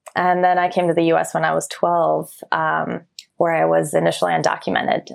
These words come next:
Um, so all the asylees and undocumented immigrants, uh, from Latin America, Africa, other places in the world, um,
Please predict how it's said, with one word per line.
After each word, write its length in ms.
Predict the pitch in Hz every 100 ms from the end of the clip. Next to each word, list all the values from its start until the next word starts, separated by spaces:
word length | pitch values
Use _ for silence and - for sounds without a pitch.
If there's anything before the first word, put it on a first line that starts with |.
| - -
Um, 320 | 170 170 175
so 280 | - 190 190 -
all 140 | 214
the 80 | 254
asylees 760 | 233 233 208 214 214 208 208
and 100 | 185 175
undocumented 560 | 175 175 - 190 190
immigrants, 640 | 196 190 202 196 202 - - - - - - -
uh, 240 | 175 160
from 200 | - 175
Latin 240 | 170 190 202
America, 320 | 190 185 190
Africa, 480 | 185 180 185 190 180
other 160 | 185 190
places 300 | 196 180 196
in 80 |
the 80 | 185
world, 460 | 175 180 180 180 180 -
um, 440 | 180 175 175 156